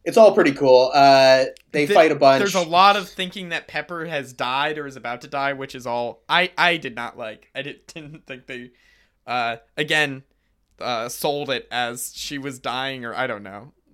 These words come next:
Speaker 2: Her
Speaker 1: Yeah, Pepper falls off a,
Speaker 2: She's,
Speaker 1: off
Speaker 2: like,
Speaker 1: a ledge
Speaker 2: stuck
Speaker 1: in
Speaker 2: under a thing for, like, four minutes.
Speaker 1: She's stuck under a thing for the initial fight. Uh, then <laughs> Iron Man chops off Killian's hand, and his hand is so hot it melts the ground that they're all standing on.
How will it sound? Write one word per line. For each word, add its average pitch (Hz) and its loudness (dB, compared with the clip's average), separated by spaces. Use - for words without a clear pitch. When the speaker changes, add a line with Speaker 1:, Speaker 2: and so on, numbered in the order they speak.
Speaker 2:
Her 123 -14
Speaker 1:
Yeah, 170 8
Pepper 180 6
falls 156 6
off 135 6
a, 117 4
Speaker 2:
She's, - -2
Speaker 1:
off 123 4
Speaker 2:
like, 117 -2
Speaker 1:
a 117 -2
ledge 110 0
Speaker 2:
stuck 180 0
Speaker 1:
in 131 -4
Speaker 2:
under 160 -6
a 139 -4
thing 143 -12
for, 139 -12
like, 120 -10
four 131 -14
minutes. 123 -14
Speaker 1:
She's 143 -6
stuck 196 2
under 190 4
a 180 4
thing 170 4
for 170 -6
the 147 0
initial 143 0
fight. 131 2
Uh, 123 2
then 139 2
<laughs> - -2
Iron 175 4
Man 160 2
chops 170 -6
off 135 4
Killian's 131 -2
hand, 113 -8
and 123 -6
his 110 -8
hand 113 -6
is 117 -8
so 120 2
hot 120 -4
it 123 -8
melts 117 -4
the 135 -4
ground 123 -6
that 131 -4
they're 123 0
all 117 4
standing 117 -6
on. 139 -2